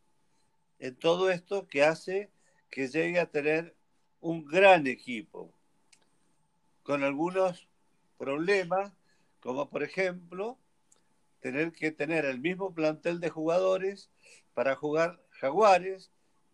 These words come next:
terminar Jaguares, jugar la ventana de junio,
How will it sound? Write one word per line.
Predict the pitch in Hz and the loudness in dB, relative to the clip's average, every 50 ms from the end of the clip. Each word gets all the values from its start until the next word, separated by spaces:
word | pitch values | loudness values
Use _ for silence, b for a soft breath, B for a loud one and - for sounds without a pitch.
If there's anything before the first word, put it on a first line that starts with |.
| _ | _
terminar | _ 131 127 131 123 127 139 156 180 190 170 | _ -10 -10 -8 -8 -8 -6 -6 -6 -6 -6
Jaguares, | 165 165 175 180 196 196 185 180 180 180 180 170 - - _ _ _ _ _ _ _ _ | -8 -10 -6 -4 -2 -2 -2 -2 -4 -8 -12 -18 -20 -20 _ _ _ _ _ _ _ _
jugar | _ - 131 135 147 170 175 175 | _ -10 -4 -2 0 0 0 2
la | 160 143 | 0 0
ventana | 131 127 123 127 123 - 180 180 185 175 175 165 | 0 -2 -4 -10 -8 -2 0 0 0 0 0 -4
de | 160 156 151 | -4 -6 -6
junio, | - 208 202 185 175 165 170 170 175 180 180 | -8 -8 -8 -6 -6 -8 -8 -8 -8 -10 -12